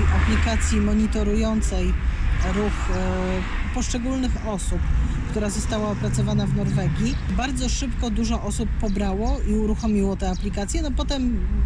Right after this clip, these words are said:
nie wszyscy z niej korzystali. Natomiast w Polsce w pierwszych momentach dyskusji na temat, mm, wykorzystania danych właśnie dotyczących ruchu osób,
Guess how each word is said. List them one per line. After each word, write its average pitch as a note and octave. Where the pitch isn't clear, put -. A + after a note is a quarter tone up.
nie A#3+
wszyscy A3+
z G#3
niej G#3+
korzystali. G3+
Natomiast C4+
w -
Polsce A#3+
w -
pierwszych A3+
momentach G3+
dyskusji A3
na F#3
temat, G3
mm, F#3
wykorzystania A3
danych F#3+
właśnie F3
dotyczących G3+
ruchu F#3+
osób, A#3+